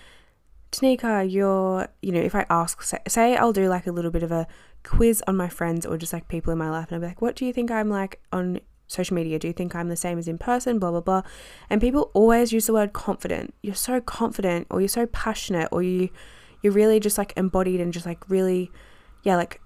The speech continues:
confident is, like, the word that always comes when people are describing who I am. And I fucking love that. Like, I love that people see me and they're like,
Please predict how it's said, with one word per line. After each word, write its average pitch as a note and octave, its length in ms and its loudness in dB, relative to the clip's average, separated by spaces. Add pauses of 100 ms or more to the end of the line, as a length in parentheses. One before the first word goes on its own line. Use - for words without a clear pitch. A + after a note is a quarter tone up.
(320)
confident F#3+ 440 -2
is, F#3+ 120 -2
like, F#3+ 100 -4
the F#3 80 -2
word E3+ 240 -2
that - 100 -6
always - 160 -6
comes - 520 -12
when E3+ 240 -2
people E3 460 -4 (380)
are D#3+ 280 -2
describing F#3 460 -2
who F#3 120 -2
I E3+ 100 -2
am. D#3+ 300 -6 (880)
And F#3 80 2
I F#3 60 2
fucking F3+ 340 0
love D#3+ 220 0
that. - 180 -2
Like, D#3+ 160 -6
I - 60 -2
love E3+ 320 0
that - 120 -6
people E3+ 440 -2 (500)
see F3 280 2
me F3 260 0
and E3+ 160 0
they're E3 100 0
like, D#3+ 320 -4